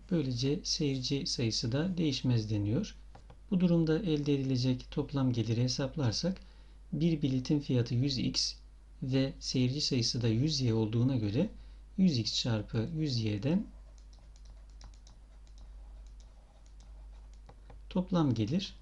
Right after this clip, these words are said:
on bin X Y olur. İkinci durumda bilet fiyatını yüzde yirmi azaltalım deniyor. Bilet fiyatı yüz x'ti. Bunu yüzde yirmi azaltmamız halinde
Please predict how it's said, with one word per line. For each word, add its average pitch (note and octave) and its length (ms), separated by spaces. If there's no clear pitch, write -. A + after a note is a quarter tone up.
on D3+ 340
bin F3+ 320
X - 300
Y C3+ 160
olur. - 400
İkinci G3 420
durumda C3+ 500
bilet F3+ 260
fiyatını C3+ 460
yüzde C3+ 340
yirmi A#2+ 300
azaltalım A#2+ 800
deniyor. A2 440
Bilet F3+ 260
fiyatı D3+ 340
yüz D3 320
x'ti. B2+ 540
Bunu D#3+ 180
yüzde D3+ 320
yirmi D3 300
azaltmamız C3+ 680
halinde A2 580